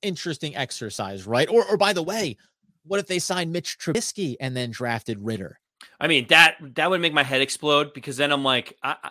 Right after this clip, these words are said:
Speaker 2: w-, what direction do they, do they want? Are they just putting as much stuff out there and being like, "Whoever gets it or however this shakes out, we're happy with it"? But to me, I, that, that's a, that's a very interesting one that I don't e-, my head would explode, I think, Adam.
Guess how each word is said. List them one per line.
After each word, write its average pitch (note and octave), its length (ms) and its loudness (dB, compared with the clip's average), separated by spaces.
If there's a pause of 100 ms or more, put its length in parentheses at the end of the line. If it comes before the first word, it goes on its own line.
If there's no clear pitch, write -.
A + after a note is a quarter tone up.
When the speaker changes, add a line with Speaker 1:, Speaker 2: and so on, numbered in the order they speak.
(300)
Speaker 2:
w-, C#3+ 200 -8
what F#3 240 0
direction D#3 440 -4
do C3+ 120 -6
they, C3+ 160 -4
do B2+ 160 -12
they A#2 140 -2
want? A2+ 320 2
Are A#2 60 -2
they B2+ 100 -2
just C3+ 220 -10
putting D#3+ 260 0
as C3 120 -4
much C3 280 -4
stuff D3 260 0
out B2+ 200 0
there D3 140 2
and B2+ 80 -2
being B2+ 140 -4
like, A#2 200 -2 (420)
"Whoever D#3+ 320 4
gets C4+ 320 0
it E3+ 100 2
or C3+ 120 4
however C#3 240 2
this F3+ 100 -2
shakes - 380 -2
out, D3 160 0
we're B2+ 100 -2
happy C3+ 380 -2
with G#3 180 -2
it"? A#3+ 200 2
But F#3 260 -8
to D#3 100 -14
me, F#3 220 2
I, D#3 180 6 (460)
that, - 260 -2
that's D3+ 220 4
a, B2 160 -8
that's D3+ 200 4
a D3+ 100 2
very C3 580 2
interesting C#3 500 -6
one C3+ 160 0
that A#2 120 0
I B2+ 100 2
don't C#3 140 -2
e-, C3+ 140 -8
my B2+ 160 -2
head D#3+ 200 0
would C#3+ 100 -4
explode, A2 400 -10
I F#2 60 -16
think, F#2+ 240 -20
Adam. F2+ 260 -20